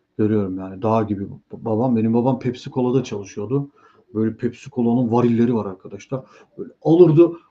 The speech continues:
omuzuna atardı, kamyona yüklerdi. İşçiydi Pepsi Cola'da. Yani o varilleri yüklerlerdi diğer işçilerle beraber. Şimdi adam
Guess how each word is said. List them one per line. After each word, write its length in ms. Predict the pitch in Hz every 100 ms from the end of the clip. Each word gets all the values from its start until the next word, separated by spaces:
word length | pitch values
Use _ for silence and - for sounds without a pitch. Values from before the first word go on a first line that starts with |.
| _
omuzuna 460 | 139 139 120 127 117
atardı, 440 | 127 139 120 156
kamyona 380 | - 139 131 127
yüklerdi. 580 | 120 110 110 101 92 - _
İşçiydi 600 | - - - 117 110 - _
Pepsi 280 | 107 - -
Cola'da. 460 | 104 101 120 - _ _ _ _ _ _ _ - _ _ _ _ _
Yani 240 | 98 107
o 120 | 113 98
varilleri 380 | 131 135 127 123
yüklerlerdi 760 | 123 - 123 110 101 98 98 - _ _ _ _ -
diğer 160 | 117
işçilerle 600 | 120 117 - 113 104 98
beraber. 400 | 95 95 110 135 147
Şimdi 360 | - 113 107
adam 320 | 123 110 104